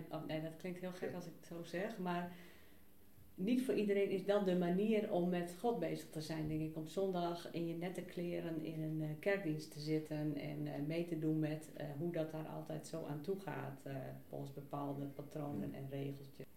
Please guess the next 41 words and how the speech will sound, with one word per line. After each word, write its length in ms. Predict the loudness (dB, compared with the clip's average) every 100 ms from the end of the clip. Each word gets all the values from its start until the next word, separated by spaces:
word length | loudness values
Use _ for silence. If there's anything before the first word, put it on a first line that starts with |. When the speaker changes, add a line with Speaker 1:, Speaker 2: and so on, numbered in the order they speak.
| -6
Speaker 1:
En 300 | -2 -2 -4 -10 -12 -4
er 180 | -2
zijn 180 | 2 0
ook 100 | 0
gewoon 220 | 0 2 2
heel 140 | 0
veel 120 | 0
andere 240 | 2 4 4
manieren 360 | 2 0 0
waarin, 420 | 0 -2 -2 -4 -4
waarin 260 | -4 0 2
je 120 | 2
kerk 260 | 4 2 2
kunt 180 | -2 0
zijn 220 | 2 2
met 160 | 0
elkaar. 480 | -2 -2 0 2 2
Dus 160 | 0 -2
als 160 | -2
je 100 | -2 -2
dat, 120 | -4 -6
als 260 | -6 -6 -4
jij 240 | 0 0 0
dat 120 | -4 -2
liever 300 | -2 -2 -4 -6 -6
via 220 | -4 -4
een 100 | -2
alfa-cursus 720 | -2 -4 -4 -2 -2 -2 -2
wil 140 | -2
doen 280 | 0 0 0
of 100 | -2 -6 -6
liever 300 | -4 -2 -2
met 280 | -4 -4 -4
ge-, 140 | -4 -4 -8
via, 440 | -6 -4 -4 -4 -4
weet 120 | -4
ik 80 | -4
veel, 120 | -8
gesprekken 560 | -10 -10 0 0 2 0
met, 260 | 0 -4
eh, 220 | -4 -2